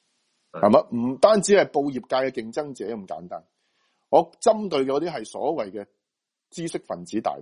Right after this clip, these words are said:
Speaker 2: 報。如果喺呢件事裏邊，你連知識分子應有嘅操守都冇，我講緊操守，
Speaker 1: 嗯。
Speaker 2: 你唔好再同我講嗰啲咩明報、信報嗰啲。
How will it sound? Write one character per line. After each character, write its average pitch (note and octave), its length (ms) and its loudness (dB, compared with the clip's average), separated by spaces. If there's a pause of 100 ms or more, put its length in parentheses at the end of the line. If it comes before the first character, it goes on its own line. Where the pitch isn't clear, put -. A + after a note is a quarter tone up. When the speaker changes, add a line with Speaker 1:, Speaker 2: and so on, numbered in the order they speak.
Speaker 2:
報。 - 140 -16 (720)
如 A#2+ 140 2
果 A3 100 8
喺 G#3 80 6
呢 A3 100 2
件 B2 200 -6
事 - 220 -12
裏 G#2 160 -6 (120)
邊， F2+ 200 -12 (1040)
你 C#3 140 6
連 C#3 180 -2
知 F#3 160 0
識 G3 80 2
分 G#2+ 220 -2
子 A#3+ 120 -6
應 E3 260 0
有 A2+ 100 2 (100)
嘅 G#2+ 80 -2
操 C#3+ 300 -4
守 G2+ 240 -8
都 A2 100 -8
冇， F#2 220 -12 (1200)
我 B2 120 4
講 C3+ 160 4
緊 C3+ 60 2
操 C3+ 240 -2
守， D2+ 300 -8 (840)
Speaker 1:
嗯。 G#2 80 -6
Speaker 2:
你 B2 160 6
唔 A2+ 40 -4
好 F#3+ 100 4
再 B2+ 260 4
同 G#2 100 -14
我 G#2 140 -6
講 B2+ 160 0
嗰 C3+ 80 -4
啲 D3+ 100 -6
咩 C#3+ 140 0
明 D#2+ 420 -12
報、 G2+ 240 -2
信 F#2+ 300 -6
報 F2+ 220 0
嗰 F2 100 -4
啲。 F2+ 160 -8